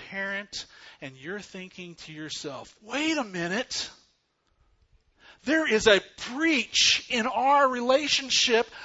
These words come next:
that we need to deal with." Well, that's similar to what it's like for us as believers, of,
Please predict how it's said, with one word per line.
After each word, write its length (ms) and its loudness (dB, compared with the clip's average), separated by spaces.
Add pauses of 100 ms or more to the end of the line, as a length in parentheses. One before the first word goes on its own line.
(120)
that 200 4
we 400 0
need 280 -6
to 80 -16 (100)
deal 440 2
with." 460 -4 (3000)
Well, 100 -12
that's 160 -8
similar 600 -8
to 140 -10
what 320 -6
it's 260 -14
like 420 -10
for 280 -14
us 520 -12 (440)
as 160 -14
believers, 680 -14
of, 180 -18